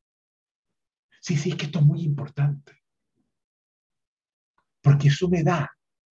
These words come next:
la posibilidad de utilizar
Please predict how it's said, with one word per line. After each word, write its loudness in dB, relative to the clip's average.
la 0
posibilidad 2
de 0
utilizar -4